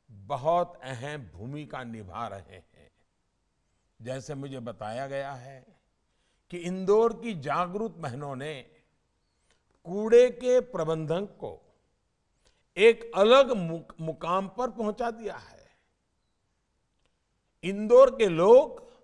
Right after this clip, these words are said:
कूड़े को छह हिस्सों में अलग-अलग करते हैं, जिससे कूड़े की प्रोसेसिंग और रिसाइक्लिंग ठीक से हो सकती है।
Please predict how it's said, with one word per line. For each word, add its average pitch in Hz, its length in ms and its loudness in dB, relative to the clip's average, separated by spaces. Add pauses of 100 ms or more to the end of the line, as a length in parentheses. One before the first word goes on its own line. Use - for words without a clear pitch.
(560)
कूड़े 262 400 0
को - 480 -10 (800)
छह 254 460 6
हिस्सों 208 560 -2
में 135 500 -8 (580)
अलग-अलग 202 600 0
करते 190 340 -16
हैं, 160 360 -20 (720)
जिससे 147 800 -6 (840)
कूड़े 220 440 4
की 240 380 -6
प्रोसेसिंग 202 840 -6 (1160)
और 185 240 0
रिसाइक्लिंग 233 920 -2 (760)
ठीक 311 180 -6
से 269 220 0
हो 165 180 -2
सकती - 420 -20
है। - 320 -20